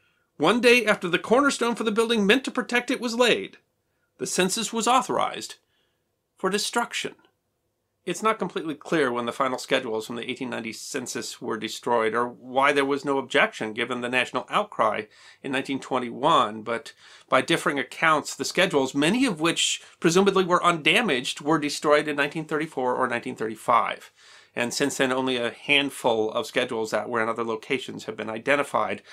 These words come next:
preserving the record for only some six thousand people. The loss of the eighteen ninety census was an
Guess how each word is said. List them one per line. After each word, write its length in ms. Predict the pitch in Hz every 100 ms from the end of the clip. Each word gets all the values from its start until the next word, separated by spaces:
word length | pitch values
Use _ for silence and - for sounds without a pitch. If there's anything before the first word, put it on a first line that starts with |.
| - -
preserving 380 | 123 147 139
the 80 | 131
record 320 | 131 131 123
for 100 | -
only 220 | 123 135 135
some 360 | 131 127 117 -
six 340 | 131 - - _ -
thousand 500 | 107 123 - 143 135 _ _ _ _ -
people. 460 | 139 143 165 180 _ _ _ _ _ _ _ _ _ _ - - _
The 120 | 151
loss 380 | 147 165 233 -
of 220 | - 170
the 160 | 156 151
eighteen 240 | 170 180
ninety 220 | 165 147 131
census 580 | - 135 143 135 - 135
was 560 | 127 123 - - - _ _ _ _ _ _ _
an 160 | 127